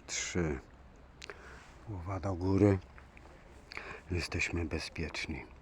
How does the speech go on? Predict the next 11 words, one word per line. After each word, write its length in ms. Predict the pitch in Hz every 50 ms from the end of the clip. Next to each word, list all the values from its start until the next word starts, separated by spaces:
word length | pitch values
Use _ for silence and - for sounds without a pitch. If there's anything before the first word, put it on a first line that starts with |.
| - - -
Lecimy 480 | 80 76 76 - - - - 80 80 78
razem. 480 | 85 87 82 80 73 80 80 78 73 67 - - - - - - - - - - - - - - - - - -
Miałem 220 | 90 90 98 101 98
takie 440 | - 101 - - 107 107 107 104 90 - - - - - -
zadanie 360 | - 90 90 101 101 104 101
terapeutyczne 960 | - 95 90 87 - - 87 73 - - 90 87 - - - 92 92 92 76
od 320 | 82 82 80 - - - - - - - - - - - - - - - - - - -
armii, 640 | 90 90 87 - - 80 76 80 90 92 92 90 - - - - - - - - - - - - - - - - - - - - - - - - - - - - - - -
damy 380 | - 95 87 82 80 80 80 - - - - -
trefl, 520 | - - 82 85 87 - - 101 95 104 107 - - - - - - - - - - - - - - - - - - - - - - - 80 82
żeby 600 | 80 73 73 82 80 73 73 87 87 87 87 85